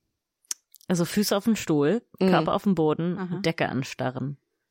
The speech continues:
Speaker 2: Das ist auch sehr gut für den Rücken.
Speaker 1: Idealerweise eine Deckenleuchte.
Speaker 2: <laughs>
Speaker 3: Ja.
Speaker 1: Und dann sehen, wie sich das Licht bewegt.
Speaker 3: Mhm. Und gucken, wie die Augen weggeätzt werden und <laughs>
Speaker 1: Wie weggeätzt.
Speaker 3: Naja, wenn du in so ein Licht reinguckst, wird das nicht anstrengend irgendwann?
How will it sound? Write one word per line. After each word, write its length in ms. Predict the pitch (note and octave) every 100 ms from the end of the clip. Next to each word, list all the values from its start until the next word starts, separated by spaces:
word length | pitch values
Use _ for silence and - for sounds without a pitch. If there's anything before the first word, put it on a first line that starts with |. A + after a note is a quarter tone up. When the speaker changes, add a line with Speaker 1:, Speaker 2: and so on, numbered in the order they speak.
| _ -
Speaker 2:
Das 100 | F#3
ist 60 |
auch 40 | G#3
sehr 120 | A3+
gut 100 | A3
für 60 | F#3
den 100 | D3
Rücken. 80 | F3+
Speaker 1:
Idealerweise 380 | G#3 G#3 G#3+ G3+
eine 160 | G3 F3
Deckenleuchte. 1080 | F3 F3+ F#3 E3+ D3+ A#2 F3+ - - A3+ D4 _ _ _ _ _
Speaker 2:
<laughs> 120 | G#3 - A3+ - D4+ - _ _ -
Speaker 3:
Ja. 120 | - - _ _ -
Speaker 1:
Und 140 | E3
dann 240 | F3 C#3 -
sehen, 340 | D#3+ E3+ E3+ E3
wie 40 |
sich 160 | D#3+ E3
das 180 | D#3 -
Licht 260 | D3 -
bewegt. 560 | - B2+ B2 - - -
Speaker 3:
Mhm. 320 | G#3 F#3+ G3
Und 260 | - G3 F#3
gucken, 320 | - G3 G3
wie 200 | F3 F#3
die 180 | F3+ F3
Augen 300 | - F3+ G3
weggeätzt 540 | G3 G3 G#3+ - - -
werden 460 | A3 A3 B3+ C4 -
und 340 | G3 - - - -
<laughs> 1300 | - D#4 - E4+ - - - - D4 - A#3+ -
Speaker 1:
Wie 180 | F3 E3+
weggeätzt. 720 | D3+ C#4 D3+ C3+ D3+ D#3 -
Speaker 3:
Naja, 300 | A#3+ A3+ A#3+
wenn 140 | B3 B3+
du 60 |
in 140 | C4+ B3
so 100 | B3+
ein 60 |
Licht 420 | A3 A3 D4 - G3+
reinguckst, 540 | F#3+ G#3 - A#3 -
wird 120 | A3+
das 100 | B3
nicht 160 | A#3+ A3+
anstrengend 520 | F#3+ - - C#4+ E4
irgendwann? 380 | C4 C#4 D4+